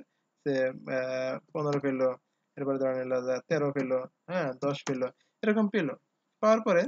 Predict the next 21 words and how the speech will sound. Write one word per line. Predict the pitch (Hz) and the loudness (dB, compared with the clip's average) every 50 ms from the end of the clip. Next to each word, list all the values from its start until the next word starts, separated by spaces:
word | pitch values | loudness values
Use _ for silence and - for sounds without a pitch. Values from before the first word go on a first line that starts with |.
| 277 196 | 0 -2
যে | 170 175 175 | -2 -2 -2
পরবর্তী | 165 214 202 196 202 196 190 208 190 | 0 0 0 0 0 -2 -2 -4 -2
যে | 185 190 185 180 | 0 0 0 4
ঘরগুলো | 170 170 170 165 175 175 | 4 4 4 4 2 2
আছে, | 170 165 165 - | 0 0 0 -2
এই, | 165 160 160 156 165 190 180 | -4 -2 -2 -4 -4 -2 -2
এইভাবে | 160 165 170 170 175 | -2 -2 0 -2 -2
দেখা | 170 165 170 170 | -2 0 -2 0
গেল | 160 165 160 160 160 | 0 0 -2 -2 -2
যে | 156 160 160 156 | -2 -2 -2 -2
আপনি | 151 - 160 156 | -2 -4 -4 -4
এগুলো, | 151 151 156 151 156 156 156 _ _ _ _ _ - | -4 -4 -2 -2 -2 -4 -4 _ _ _ _ _ -2
আহ, | 151 143 139 135 135 135 135 135 135 131 131 127 127 131 147 147 156 | 2 4 4 4 4 2 2 2 0 0 0 0 -2 -4 -6 -8 -8
আহ, | 147 135 135 135 139 143 156 147 135 131 131 131 135 | -8 -8 -6 -6 -8 -8 -6 -4 -2 -2 -2 -2 -4
এগুলো | 143 139 135 143 143 143 | -6 -6 -4 -2 0 2
আপনার | 139 139 - 147 139 135 | 2 0 0 -2 -2 -2
হলো | 131 131 135 131 | -2 -2 -4 -2
পর-, | - 147 135 135 | -2 -2 -2 -2
পর্যায়ক্রমে | - 151 143 131 139 135 139 131 135 139 | -2 -4 -4 -4 -4 -6 -6 -6 -6 -6
ই | |
করেছেন, | 135 - 135 131 135 135 - 180 233 | -6 -4 -4 -4 -4 -2 -2 -4 -4